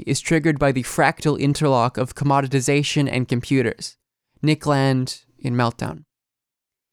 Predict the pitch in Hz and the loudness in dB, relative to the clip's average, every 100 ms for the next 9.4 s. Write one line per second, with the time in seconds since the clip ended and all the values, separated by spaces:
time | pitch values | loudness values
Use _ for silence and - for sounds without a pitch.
0 | _ - 165 175 208 233 233 190 185 180 | _ -2 0 2 0 0 2 2 2 0
1 | 151 - 160 165 151 - 139 - 127 143 | 0 2 2 2 0 2 0 0 0 2
2 | 165 - - 147 139 147 139 - 135 139 | 2 -2 -4 0 2 2 -2 0 0 2
3 | 131 135 - 127 - 117 131 139 147 170 | 0 0 -2 -2 -4 -2 0 0 2 2
4 | 156 - 143 131 127 127 131 113 120 - | 0 2 2 2 2 2 0 -2 -4 -2
5 | 170 165 - _ _ _ _ _ _ _ | 2 2 -2 _ _ _ _ _ _ _
6 | 135 139 - 160 160 143 135 139 139 - | -4 -2 2 2 2 2 2 2 0 0
7 | 135 135 151 127 135 127 127 - 127 123 | 0 2 -2 -2 0 0 -2 -4 -6 -4
8 | 127 127 117 127 - 123 160 143 - 117 | 0 0 2 -2 -2 -2 -2 -2 -2 -4
9 | - - 113 | -4 -6 -6